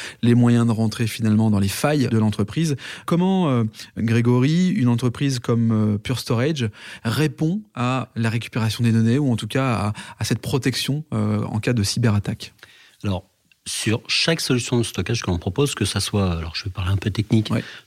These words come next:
Speaker 2: nos baies flash array ou nos flash blade,
Speaker 1: Mhm.
Speaker 2: on propose ce qu'on appelle des snapshots.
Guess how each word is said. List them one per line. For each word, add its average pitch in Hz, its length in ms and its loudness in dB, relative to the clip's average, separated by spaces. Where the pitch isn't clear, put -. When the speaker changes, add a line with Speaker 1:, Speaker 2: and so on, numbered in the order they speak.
Speaker 2:
nos 107 80 4
baies 104 160 2
flash - 360 0
array 117 300 4
ou 85 160 0
nos 92 260 -2
flash 92 380 0
blade, 131 340 4
Speaker 1:
Mhm. 117 240 2
Speaker 2:
on 107 100 2
propose 160 480 2
ce - 80 -8
qu'on 101 140 4
appelle 120 180 2
des 95 100 0
snapshots. 98 320 0